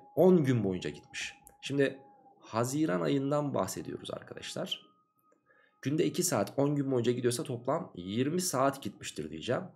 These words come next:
Ve Temmuz ayından bahsediyoruz bir de. Temmuz ayında da günde bir saat olmak üzere on beş gün gitmiş. Yani toplam on beş saat gitmiş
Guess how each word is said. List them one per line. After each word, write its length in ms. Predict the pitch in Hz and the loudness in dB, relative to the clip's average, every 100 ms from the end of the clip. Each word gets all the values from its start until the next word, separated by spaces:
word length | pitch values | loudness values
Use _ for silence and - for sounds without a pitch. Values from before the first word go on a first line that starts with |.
| _ _ _ | _ _ _
Ve 320 | 113 139 135 - - _ | 4 4 4 -6 -20 _
Temmuz 360 | - 120 165 139 | -4 -2 0 2
ayından 440 | 131 139 143 143 | 2 2 0 2
bahsediyoruz 680 | 110 - 87 78 76 71 - | 0 0 -4 -4 -6 -8 -10
bir 80 | - | -4
de. 320 | 113 185 - _ _ _ _ _ - | -2 -4 -8 _ _ _ _ _ -6
Temmuz 340 | 120 151 143 | -2 0 2
ayında 280 | 143 147 127 | 2 2 0
da 60 | |
günde 420 | 151 143 147 151 120 | 0 0 2 0 2
bir 120 | 185 | 0
saat 340 | - 120 117 | 0 0 0
olmak 260 | 127 123 113 | 0 -2 0
üzere 180 | 135 139 | 0 2
on 300 | 139 147 135 | 4 6 6
beş 160 | 117 | 4
gün 160 | 104 85 | 0 -6
gitmiş. 320 | - - - | -6 -6 -2
Yani 160 | 117 123 | -2 -2
toplam 520 | 127 - 131 180 - _ - | -4 -4 -4 -4 -8 _ -2
on 240 | 147 104 | 0 2
beş 400 | 123 175 - - | 2 2 -2 -8
saat 580 | - - 104 123 - - | -8 -2 0 0 -4 -8
gitmiş 560 | - 113 113 123 - | -6 -6 -4 -2 -2